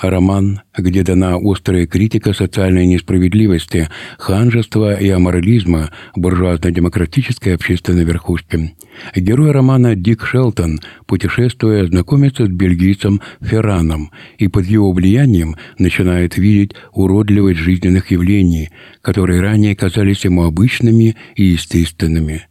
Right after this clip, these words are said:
Вернувшись в Англию, Шелтон порывает со своей невестой и её окружением.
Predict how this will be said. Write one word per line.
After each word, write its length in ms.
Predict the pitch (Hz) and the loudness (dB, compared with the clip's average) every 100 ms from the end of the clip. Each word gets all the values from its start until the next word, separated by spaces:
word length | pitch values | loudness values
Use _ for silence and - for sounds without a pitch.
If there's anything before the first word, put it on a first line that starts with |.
| _ _ - | _ _ -6
Вернувшись 560 | 95 117 151 - 80 | -2 0 0 0 -2
в 80 | 87 | 0
Англию, 500 | 104 117 107 110 107 - - | 2 2 2 0 -2 -6 -20
Шелтон 540 | - - 143 131 127 123 | -8 -2 -2 0 0 0
порывает 720 | - 110 123 127 101 80 - - _ | 0 0 0 0 0 -4 -10 -20 _
со 160 | - 101 | -6 -4
своей 320 | 92 90 87 | 0 0 2
невестой 640 | 87 85 101 104 - 95 98 - _ | 2 0 0 -2 -2 -2 -2 -10 _
и 80 | 104 | 0
её 240 | 90 90 | 2 2
окружением. 880 | 87 87 90 80 - 82 82 78 78 | 0 -2 -2 -2 -2 -2 -2 -4 -10